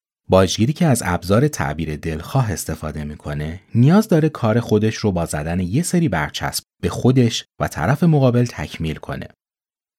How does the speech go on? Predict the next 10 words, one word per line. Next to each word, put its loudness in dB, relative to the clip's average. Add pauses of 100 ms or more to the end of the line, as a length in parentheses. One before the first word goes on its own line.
(200)
به 6
این 6
ترتیب 4
اون 8
برای 4
خودش 0
یه 2
سری 2
برچسب -2
مثبت -4